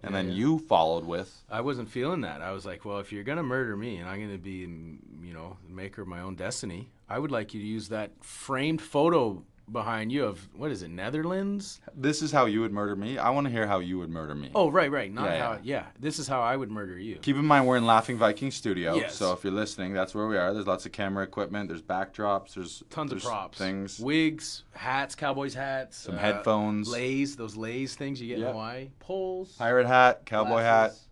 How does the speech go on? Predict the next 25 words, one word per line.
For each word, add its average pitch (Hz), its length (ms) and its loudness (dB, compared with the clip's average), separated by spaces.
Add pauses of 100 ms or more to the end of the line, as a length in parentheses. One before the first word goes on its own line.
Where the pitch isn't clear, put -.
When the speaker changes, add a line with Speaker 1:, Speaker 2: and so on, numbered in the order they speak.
(180)
Speaker 1:
leprechaun 113 460 4
Speaker 2:
What's 110 100 0
Speaker 1:
hat, 113 200 10
Speaker 2:
this - 60 -16
called? 185 200 -10 (100)
Speaker 1:
couple 117 240 2
old 104 180 4
wigs, 107 340 0
luchador 120 520 4
mask, 120 420 4
Speaker 2:
Luchador 117 380 -8
mask. 127 220 -2
Speaker 1:
Santa's 113 480 -2
elf 110 240 4
hat, 113 360 4
a 92 280 2
Speaker 2:
Yeah. 90 60 -10
Speaker 1:
j-, 92 180 -14
a 101 100 0
white 104 380 2
judge's 101 520 0
hair. 107 500 0
Speaker 2:
Mm-hmm. 107 320 -6 (400)
Speaker 1:
Um, 92 1080 -8 (640)
yeah. 143 260 4